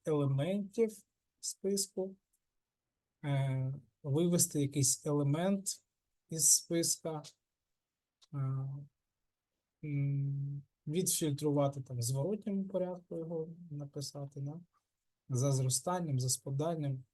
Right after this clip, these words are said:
І таких функцій, як ми бачили на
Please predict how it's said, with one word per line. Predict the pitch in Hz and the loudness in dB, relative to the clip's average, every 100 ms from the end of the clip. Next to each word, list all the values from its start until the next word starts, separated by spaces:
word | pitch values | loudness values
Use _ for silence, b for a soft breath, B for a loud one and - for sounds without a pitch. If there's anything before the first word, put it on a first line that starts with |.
| _ _ | _ _
І | 165 175 160 147 - _ _ - | -2 0 0 -2 -8 _ _ -6
таких | 165 202 180 | 0 0 0
функцій, | - 240 226 - 151 | 2 4 6 4 2
як | 143 | 2
ми | 151 147 | 0 0
бачили | 151 160 - 151 | 0 0 -2 -2
на | 139 135 | 0 -2